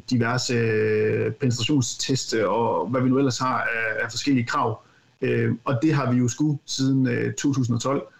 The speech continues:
øh, hvor vi fik vores første, øh, licens. Så, så den del har altid lagt naturligt til forretning, øh, og så har vi så bygget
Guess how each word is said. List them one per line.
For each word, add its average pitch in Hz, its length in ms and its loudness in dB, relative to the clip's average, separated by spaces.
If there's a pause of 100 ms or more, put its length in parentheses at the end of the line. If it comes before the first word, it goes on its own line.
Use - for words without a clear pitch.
(220)
øh, 120 180 0
hvor 117 120 0
vi 117 60 2
fik 135 220 0
vores 117 300 -2
første, 117 260 -2
øh, 98 200 0
licens. 131 520 -2 (280)
Så, - 360 -2
så 123 240 -2
den 151 240 2
del 147 280 2
har 113 160 -2
altid 131 340 0
lagt 113 280 -2
naturligt 120 420 0
til 120 100 -2
forretning, 113 500 -2
øh, 110 280 -2
og 123 80 -2
så 139 120 -2
har 135 100 0
vi 120 60 2
så 135 240 0
bygget 120 340 2